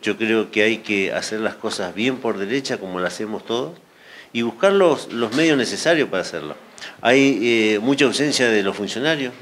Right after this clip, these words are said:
Yo creo que hoy por hoy tienen que estar los funcionarios negociando con la parte empresaria y con la parte, con la parte estatal. Para que esto se abra, esto hay que verlo como emprendimiento, hay que verlo como una proyección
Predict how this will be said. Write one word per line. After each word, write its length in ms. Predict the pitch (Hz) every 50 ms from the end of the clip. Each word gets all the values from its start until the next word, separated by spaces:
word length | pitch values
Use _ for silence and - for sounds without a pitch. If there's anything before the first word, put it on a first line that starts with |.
| 110
Yo 120 | 101 110 107
creo 200 | - 123 123 110
que 100 | 113 131
hoy 100 | 147 151
por 180 | 147 135 131
hoy 80 | 151 160
tienen 220 | 143 143 139 135
que 80 | 120 110
estar 160 | - 131 131
los 100 | 131 113
funcionarios 540 | - 120 110 113 - 113 127 147 151 143 131
negociando 520 | 120 113 104 101 - - 120 117 110 104
con 140 | 92 98 98
la 160 | 98 95 -
parte 300 | - 135 143 139 - 139
empresaria 540 | 127 113 107 110 98 - - 160 180 190 180
y 20 | 165
con 160 | 131 127 117
la 120 | 110 104
parte, 840 | - 123 123 127 - - 127 117 110 107 104 98 98 98 98 92 85 -
con 120 | 101 101
la 120 | 104 98 98
parte 220 | 110 110 - -
estatal. 420 | 104 - - 98 92 87 82 73 - - - - - - - - - - - - -
Para 220 | - 107 101 104 101
que 80 | 143
esto 160 | 143 139 -
se 160 | 123 - 131 147
abra, 180 | 143 131 123
esto 140 | 127 123 -
hay 80 | 139 131
que 140 | - 135
verlo 280 | 127 135 135 127 120 104
como 220 | - 107 107 101
emprendimiento, 800 | 98 92 98 98 95 92 90 92 92 120 151 147 117 - - 92
hay 80 | 92 87
que 100 | 95 98
verlo 300 | 107 117 113 113 101 -
como 180 | 95 95 101
una 220 | 110 113 110 104 92
proyección 640 | 101 101 95 92 92 87 - 117 117 117 110 101